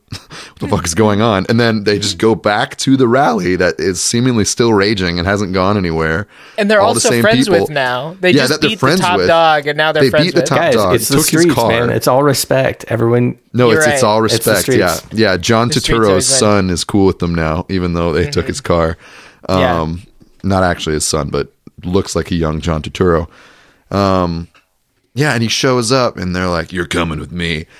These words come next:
Speaker 1: And then everyone just threatens them. And apparently the whole thing was just to get the trackers on the car, which doesn't even end up working. Um,
Speaker 2: Yeah. Which is
Speaker 1: odd
Speaker 2: fucking
Speaker 1: scene.
Speaker 2: great.
Speaker 1: Very odd scene. So much going on. I think it was just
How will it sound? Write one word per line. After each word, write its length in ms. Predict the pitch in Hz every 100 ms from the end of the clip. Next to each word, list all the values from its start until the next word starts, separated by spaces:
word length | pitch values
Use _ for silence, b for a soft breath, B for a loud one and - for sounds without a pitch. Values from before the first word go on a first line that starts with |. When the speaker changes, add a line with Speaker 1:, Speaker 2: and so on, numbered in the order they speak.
| b b
Speaker 1:
And 180 | 110 107
then 220 | 120 104 -
everyone 680 | 104 - 123 113 101 98 107 _ _ _
just 320 | - 92 - - -
threatens 540 | - - 101 - 104 92
them. 320 | 87 87 85
And 140 | 104 101
apparently 400 | - 113 113 107
the 120 | 90
whole 300 | 95 117 123
thing 320 | - 135 87
was 140 | 78 -
just 200 | 104 -
to 60 |
get 140 | 82 -
the 60 | 90
trackers 440 | 95 98 - 85
on 100 | 80
the 60 | 78
car, 420 | - 80 78 -
which 280 | 90 90 - -
doesn't 260 | 95 90 101
even 200 | 92 87
end 160 | 87 82
up 160 | 78 -
working. 520 | 85 82 78 80 82 b b b b b b -
Um, 360 | 85 80 78
Speaker 2:
Yeah. 220 | 135 123 113 _ _ _ - - _
Which 200 | 151 -
is 160 | 131 -
Speaker 1:
odd 280 | 107 113
Speaker 2:
fucking 60 | 113
Speaker 1:
scene. 240 | - 95 90
Speaker 2:
great. 260 | 127 117 -
Speaker 1:
Very 380 | 113 120 113
odd 260 | - 90 87
scene. 320 | - 87 76 80
So 240 | - 127
much 180 | 120 -
going 240 | 98 87
on. 120 | 85 -
I 80 | 101
think 160 | 160
it 40 | 135
was 140 | 95
just 400 | - 87 - -